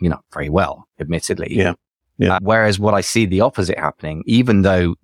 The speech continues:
Speaker 1: you're not buying a franchise for a million dollars, I mean, a lot of people are trained still now to go out and buy a lot of stuff from Alibaba that is neither differentiated from the marketplace,
Speaker 2: Mm-hmm.
Speaker 1: nor
Speaker 2: Mm-hmm.
Speaker 1: is it,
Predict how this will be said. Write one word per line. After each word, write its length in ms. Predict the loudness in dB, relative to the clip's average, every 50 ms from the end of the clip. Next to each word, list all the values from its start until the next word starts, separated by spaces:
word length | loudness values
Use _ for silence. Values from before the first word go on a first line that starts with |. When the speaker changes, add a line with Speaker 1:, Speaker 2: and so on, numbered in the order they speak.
| -12 -6
Speaker 1:
you're 180 | -2 0 0
not 120 | 0 0 0
buying 200 | 0 0 0 0
a 40 | -2
franchise 340 | -4 -4 -4 -4 -4 -4
for 100 | -4 -4
a 20 | -2
million 240 | 0 0 0 2 2
dollars, 340 | 2 2 2 0 -2 -6 -6 -2
I 80 | 0
mean, 140 | 2 4 4
a 80 | 4 2
lot 220 | 2 2 2 2
of 60 | 0 0
people 320 | 0 -2 0 0 -4 -2
are 200 | 0 2 2 2
trained 420 | 0 0 -2 0 0 0 -2 -6 -10
still 440 | -14 -4 0 2 2 2 2 -2 -4
now 400 | -2 -2 -2 -2 -4 -6 -8 -12 _ _ _ _ _ _
to 80 | -6 -2
go 120 | 0 0
out 120 | 0 0 -2
and 80 | 0
buy 160 | 0 0 0 2
a 80 | 2
lot 160 | 2 2 2
of 80 | 2 0
stuff 220 | 0 -4 -4 -4
from 100 | -4 -4
Alibaba 480 | -4 -4 -4 -2 0 0 0 0 0 -4
that 160 | -6 -6 -8
is 120 | -8 -6 -4
neither 360 | 0 2 2 2 2 0 0
differentiated 640 | 0 -2 0 0 0 0 0 -2 -2 -4 -4 -6 -8
from 180 | -6 -6 -4 -4
the 80 | -6 -4
marketplace, 640 | -2 -2 -2 -4 -6 -12 -6 -6 -6 -4 -4 -6 -8
Speaker 2:
Mm-hmm. 300 | -6 -6 -4 -4 -2 -4 -4 _ _ _ _ 2
Speaker 1:
nor 340 | 4 4 6 6 6 4 4
Speaker 2:
Mm-hmm. 80 | 2
Speaker 1:
is 100 | 2 0
it, 200 | -2 -2 -2 -4